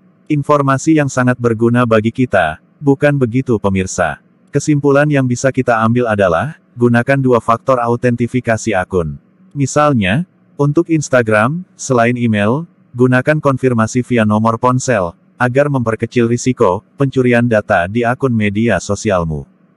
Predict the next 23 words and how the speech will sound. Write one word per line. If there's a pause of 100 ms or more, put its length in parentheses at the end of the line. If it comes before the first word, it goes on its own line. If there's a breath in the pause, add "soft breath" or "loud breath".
(340)
Dan
juga, (160)
pengguna
sosial
media
agar
dapat
memanfaatkan (240)
sejumlah
aplikasi
pendukung. (720)
Di
antaranya
yang
sudah
populer, (240)
yakni
LastPass
dan
One
Password, (320)
yang
berguna